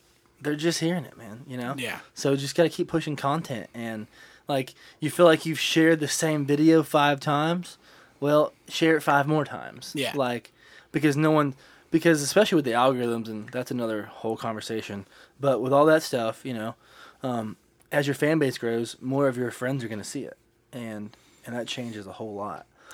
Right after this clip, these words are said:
Speaker 1: Like, I think most of our success off of Crazy, which was pretty wild that our first single got, you know, that many shares. I think the shares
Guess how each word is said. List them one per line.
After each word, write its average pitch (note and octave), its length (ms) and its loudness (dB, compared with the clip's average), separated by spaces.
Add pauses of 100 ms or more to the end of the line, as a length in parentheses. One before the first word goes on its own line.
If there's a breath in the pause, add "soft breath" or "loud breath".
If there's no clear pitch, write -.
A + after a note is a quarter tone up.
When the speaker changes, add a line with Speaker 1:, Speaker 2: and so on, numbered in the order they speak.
(160 loud breath)
Speaker 1:
Like, D3 140 2
I D3 100 4
think D#3 440 0
most D3 440 2
of D3+ 100 4
our C#3+ 160 6
success C#3 560 -2
off A#2+ 180 -2
of G#2+ 120 -12
Crazy, A#2+ 540 0 (480 soft breath)
which C3 220 -8
was A#2 320 -6
pretty C3+ 200 -6
wild A#2+ 580 0
that A2 220 -4
our A2+ 140 -4
first A#2+ 300 -8
single A#2 240 -6
got, G#2 300 -6 (600 soft breath)
you B2+ 80 -8
know, A2+ 80 -6
that A#2 140 -4
many B2 180 -6
shares. A2+ 540 -6
I C3 140 -2
think E3+ 260 -4
the B2+ 100 -6
shares C3+ 840 -4